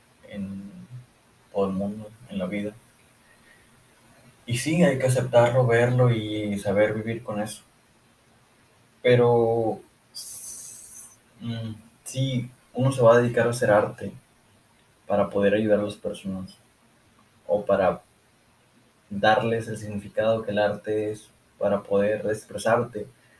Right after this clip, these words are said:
para poder sacar algo que tenías reprimido y convertirlo en, en algo bueno, ¿no? Pero si lo dejas en, en malestar, en, en fealdad, en maldad,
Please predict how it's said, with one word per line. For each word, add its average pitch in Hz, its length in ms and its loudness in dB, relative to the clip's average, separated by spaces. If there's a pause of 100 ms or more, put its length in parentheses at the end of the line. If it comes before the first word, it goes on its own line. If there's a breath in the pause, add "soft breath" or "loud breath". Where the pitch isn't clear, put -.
(280 soft breath)
para 104 240 -2
poder 110 480 -4
sacar 107 720 -2 (1160)
algo 120 600 2
que 110 460 -10
tenías 110 260 -4
reprimido 113 640 -4
y 107 300 -8
convertirlo 104 720 -2
en, 98 240 -6 (380)
en 101 100 -6
algo 107 220 -2
bueno, 104 320 -2
¿no? - 200 -8 (640 soft breath)
Pero 110 220 0
si 120 100 -8
lo 107 140 0
dejas 110 380 0
en, 123 240 0
en 113 180 -6
malestar, 110 540 -4 (400)
en, 104 560 -8 (720)
en 101 260 -6
fealdad, 98 720 -6
en 117 100 -8
maldad, 110 400 -2